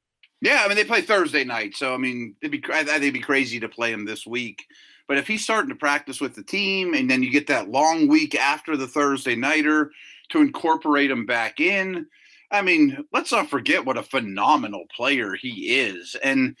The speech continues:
th-, the Davis experience has been great, and I think that he's made himself a lot of long, long-term money. Uh, he may even cut into McCaffrey's workload that was, you know, insane last year, and I think that'd be smart not to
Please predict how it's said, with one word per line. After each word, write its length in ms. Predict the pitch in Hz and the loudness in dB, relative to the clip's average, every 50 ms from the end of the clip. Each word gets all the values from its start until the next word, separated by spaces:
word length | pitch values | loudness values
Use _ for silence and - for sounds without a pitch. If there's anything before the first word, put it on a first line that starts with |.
| - - - - _ _ 135 | -20 -20 -20 -20 _ _ -8
th-, 140 | 143 127 - | -8 -4 0
the 120 | 151 160 | 0 2
Davis 520 | 147 - 165 202 247 226 226 196 - - - | 2 4 2 2 2 2 -2 -4 -4 -6 -6
experience 560 | - - - 170 170 165 156 151 143 131 - | -6 -4 2 4 4 6 6 6 4 4 2
has 120 | 139 127 120 | -4 -6 -2
been 200 | - 143 139 123 | 0 0 0 0
great, 420 | 107 127 139 151 143 110 - - | 0 0 2 2 2 0 -4 -6
and 200 | 120 123 123 123 | -6 -4 -2 -2
I 80 | 120 120 | -2 -2
think 240 | - 156 156 147 | 2 2 2 4
that 120 | 156 143 131 | 4 2 2
he's 280 | 147 147 139 123 127 | 2 0 0 -2 -2
made 180 | 123 143 160 160 | 0 2 2 4
himself 320 | 160 151 147 165 156 156 | 2 2 2 2 2 2
a 40 | 151 | 0
lot 240 | 135 139 143 143 139 | 0 2 4 4 4
of 60 | 131 | 4
long, 260 | 135 143 147 147 139 131 - | 4 4 4 4 2 0 2
long-term 560 | 131 143 151 151 151 147 165 151 147 131 120 | 4 4 6 6 6 4 4 2 2 2 2
money. 440 | 131 151 165 170 170 165 156 151 - - - - _ _ - | 2 2 2 2 0 0 -2 -4 -6 -12 -20 -20 _ _ -2
Uh, 220 | - 117 113 117 | 0 2 2 2
he 200 | 123 123 143 151 | 2 4 4 4
may 160 | 147 147 143 143 | 4 6 4 4
even 600 | 143 139 143 147 143 135 147 143 135 127 117 - _ _ _ _ _ _ _ - 135 - | 2 2 0 -2 -2 0 0 0 0 -2 -6 -10 _ _ _ _ _ _ _ -20 -16 -12
cut 220 | - - 180 180 - - | -4 -2 -2 -2 -2 -2
into 400 | 156 165 175 170 165 151 160 156 | -4 -2 -2 -2 -2 0 2 4
McCaffrey's 760 | 147 143 139 - - 151 151 156 - - 160 151 143 135 123 | 2 2 0 0 -2 0 0 -2 -2 0 2 2 2 2 -2
workload 640 | 117 131 151 156 147 - 151 151 147 147 151 151 135 | 2 2 2 2 2 2 2 4 6 6 4 4 2
that 160 | 139 - 120 | -2 -2 0
was, 320 | 131 127 127 123 - - - | -2 -4 -4 -4 -8 -8 -6
you 80 | 135 | -4
know, 120 | 117 107 104 | -4 -4 -4
insane 680 | 117 117 113 - - 143 139 139 143 143 143 135 131 | -6 -6 -4 -4 -2 0 2 2 2 2 2 2 2
last 340 | 127 131 135 143 - - - | 2 2 0 0 -2 -4 -6
year, 280 | 135 135 151 160 151 | -4 -2 -2 0 0
and 100 | 131 120 | -2 -2
I 40 | 113 | -4
think 160 | 117 143 135 | -6 -4 -2
that'd 140 | 147 135 123 | -2 -4 -4
be 100 | 120 107 | -4 -6
smart 520 | - - - 110 117 120 135 147 147 - | -6 -6 -6 -2 0 2 2 0 0 -2
not 240 | 117 117 127 123 - | -4 -4 -4 -4 -4
to 240 | - 123 117 110 104 | -4 -4 -4 -4 -4